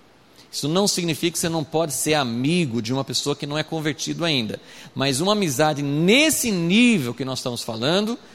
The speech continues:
nesse nível, é baseada nos interesses do Senhor, é pela causa do Senhor.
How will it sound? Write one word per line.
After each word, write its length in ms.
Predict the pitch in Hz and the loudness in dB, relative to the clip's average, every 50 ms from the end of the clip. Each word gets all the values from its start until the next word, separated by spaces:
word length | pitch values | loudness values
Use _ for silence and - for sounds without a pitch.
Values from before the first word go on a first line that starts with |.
| - - - - | -20 -20 -16 -8
nesse 540 | 113 113 123 147 196 240 262 220 - 190 160 | -4 -2 2 4 4 4 4 2 2 0 -2
nível, 420 | 143 143 147 175 196 190 202 - - | -2 0 0 0 0 0 -4 -6 -2
é 220 | - 165 190 226 233 | 0 2 2 2 2
baseada 680 | 170 180 170 156 131 117 135 135 147 165 170 165 165 | 0 -2 -2 -2 -2 -2 0 2 2 2 2 0 -2
nos 580 | 156 156 160 170 185 202 240 269 294 294 208 | -4 -2 -2 2 4 4 4 4 4 2 0
interesses 920 | 220 240 208 - 196 180 156 139 147 156 180 185 - - 180 190 190 - - - - - - - | -2 -2 -2 -2 -2 0 2 2 2 2 2 2 0 -2 -2 -4 -4 -6 -8 -12 -20 -20 -20 -16
do 320 | - 120 110 107 180 233 247 | -12 -6 0 2 4 4 4
Senhor, 380 | 208 - 185 160 143 151 156 | 4 2 2 2 2 2 4
é 60 | 165 170 | 4 2
pela 320 | - - 220 233 233 202 | 2 2 2 2 2 2
causa 720 | - - - - - 180 208 226 254 269 277 262 220 208 226 | -2 -6 -16 -6 2 4 4 6 6 4 4 2 0 -2 -2
do 180 | 170 180 226 | -2 -2 -2
Senhor. 500 | 208 - - 214 190 147 127 113 104 - | 0 0 0 0 0 0 -2 -2 -2 -4